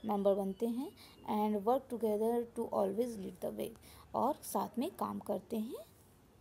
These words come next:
ठीक है ना। So dear stu-, so dear students, now this chapter explanation has been completed। So,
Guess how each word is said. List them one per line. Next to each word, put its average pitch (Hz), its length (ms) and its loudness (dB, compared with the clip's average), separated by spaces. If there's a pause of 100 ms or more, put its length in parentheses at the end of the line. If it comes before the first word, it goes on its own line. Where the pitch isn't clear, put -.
(120)
ठीक 226 180 -6
है 285 60 -4
ना। 480 120 -8 (420)
So 269 320 2
dear 254 300 0
stu-, 269 160 -8 (760)
so 269 140 6
dear 262 280 4
students, 269 580 -4
now 240 200 0
this 247 200 -6
chapter 247 420 -2
explanation 233 520 -4
has 220 120 -2
been 233 200 -4
completed। 208 600 -2 (720)
So, 285 280 2